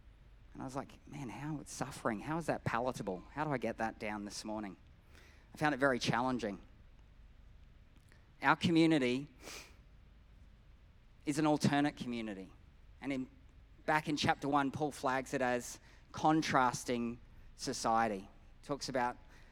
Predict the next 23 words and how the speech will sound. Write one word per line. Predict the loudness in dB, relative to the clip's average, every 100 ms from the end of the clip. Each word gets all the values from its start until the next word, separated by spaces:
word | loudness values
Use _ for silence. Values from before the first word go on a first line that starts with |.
| -10
the | -8
head | -4 0 0
of | 0
the | 0
body | 2 2 2
being | 0 -2 -4 -8 -14 -20 -20
Christ, | -4 2 2 0 -6 -10 -14 -18 -20 -20 -20 -8
not | 2 2 2
the | -4
emperor. | -4 -4 -4 -6 -8 -20 -20 -20 -20 -20 -20 -8
So | -4 -2 -4 -8 -18 -14 0
our | 0
community | 2 2 2 2
should | 0 -2
actually | -2 -2 0 0
contrast | 0 0 0 0 -2 -2 -6
society. | -10 -6 -4 -2 -4
So | -4 -2
there | 0
should | 0 0 2
be | 2 0
some | 0 -2 -2 -8 -20 -10
discomfort. | -4 -4 -2 -2 -2 -4 -12